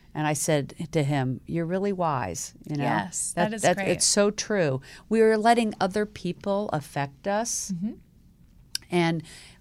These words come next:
Speaker 1: uh, we shouldn't let them affect us. We, we should, we don't have any control over
Speaker 2: Right.
Speaker 1: it.
Speaker 2: It's not ours to
Speaker 1: We
Speaker 2: take
Speaker 1: on-,
Speaker 2: on.
Speaker 1: yeah, we only have control over how we react to them
Speaker 2: Mm-hmm.
Speaker 1: and how we treat other
Speaker 2: And
Speaker 1: people.
Speaker 2: what we're outputting.
Speaker 1: Right.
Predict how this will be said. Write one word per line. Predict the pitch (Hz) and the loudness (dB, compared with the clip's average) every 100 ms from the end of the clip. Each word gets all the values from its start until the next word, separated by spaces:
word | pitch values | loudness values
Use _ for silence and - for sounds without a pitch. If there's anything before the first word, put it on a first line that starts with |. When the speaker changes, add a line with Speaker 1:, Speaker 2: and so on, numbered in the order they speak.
| - | -8
Speaker 1:
uh, | - - | -6 -2
we | 190 | 0
shouldn't | 180 269 254 | 2 2 4
let | 240 214 - | 4 2 2
them | 190 | 0
affect | 175 - 160 - | 0 -2 -4 -2
us. | 175 135 - | -2 0 -2
We, | 160 190 175 - | -2 -2 -4 -8
we | 170 | -4
should, | 175 - 175 - - - | -2 -2 -2 -4 -12 0
we | 214 | 2
don't | 247 | 2
have | 240 | 0
any | 247 | -2
control | - 190 - 196 180 156 | -4 -4 0 4 4 4
over | 139 127 131 | 2 2 0
Speaker 2:
Right. | 120 | -2
Speaker 1:
it. | - | -4
Speaker 2:
It's | 247 240 | -6 -2
not | 311 - | -2 0
ours | 226 233 | 0 0
to | - | 0
Speaker 1:
We | 202 | 0
Speaker 2:
take | 208 | 4
Speaker 1:
on-, | 208 233 175 | 4 4 0
Speaker 2:
on. | 165 | 2
Speaker 1:
yeah, | 185 - | 2 4
we | 185 185 | 0 0
only | 208 233 | 0 0
have | 226 | -2
control | - - 196 98 | -4 -4 -2 0
over | 160 156 | 0 -2
how | 147 - 196 202 | -4 -2 2 2
we | 180 180 | 2 0
react | 156 139 135 - 143 180 - | 0 -2 -4 -4 -2 -4 -4
to | - | -4
them | 226 247 254 277 285 | 0 0 0 -4 -4
Speaker 2:
Mm-hmm. | 165 175 277 - | -6 -4 -8 -4
Speaker 1:
and | 151 | -4
how | 135 170 165 | 0 2 2
we | 165 151 143 - - | 2 -2 -2 -6 -8
treat | - - 170 147 - | -6 -4 -2 -2 -6
other | 139 131 | -6 -6
Speaker 2:
And | 131 | -2
Speaker 1:
people. | 190 185 | 0 0
Speaker 2:
what | |
we're | 185 - | 0 0
outputting. | 180 175 - 175 156 165 165 - | 0 -2 -4 -12 -10 -10 -12 -10
Speaker 1:
Right. | 147 156 147 110 | -2 0 2 0